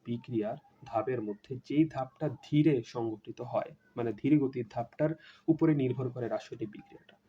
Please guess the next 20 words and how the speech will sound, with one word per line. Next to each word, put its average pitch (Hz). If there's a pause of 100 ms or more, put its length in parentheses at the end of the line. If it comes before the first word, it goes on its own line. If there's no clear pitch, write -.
(240)
এই 127
বিক্রিয়ার 120
ধীর 123
গতির 131
ধাপে 127
দেখা 127
যাচ্ছে 151
কেবল 151
টার্সিয়ারি 147
ব্রোমাইডটাই 131
ব্যবহার 113
করা 120
হচ্ছে, 123 (880)
তাই 135
এই 123
বিক্রিয়াটার 127
নাম 120
হচ্ছে 123
এসএন 110
ওয়ান। 101